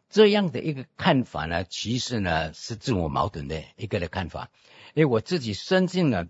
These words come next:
每一个人来到圣经的面前，都有他自己一套的神学。每一个人来到这个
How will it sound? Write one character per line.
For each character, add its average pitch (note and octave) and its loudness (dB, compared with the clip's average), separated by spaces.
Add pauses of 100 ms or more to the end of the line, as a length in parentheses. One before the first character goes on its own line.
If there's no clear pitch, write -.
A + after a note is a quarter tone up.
(280)
每 G#2 0
一 G3 0
个 G#3 4
人 A2+ 0
来 G2 2
到 B2 0
圣 C#3 0
经 A#2 -2 (380)
的 A2 2
面 B2 4
前， E2+ -4 (520)
都 D3+ 6
有 F2 -2
他 G2 -2
自 B2 -8
己 - -14
一 F#2+ -14
套 F#2+ 2
的 - -10
神 - -18
学。 - -20 (1500)
每 B2+ -2
一 - 0
个 F#3 6
人 B2 2
来 G#2 -2
到 G#2+ 2
这 A2 -6
个 E2 0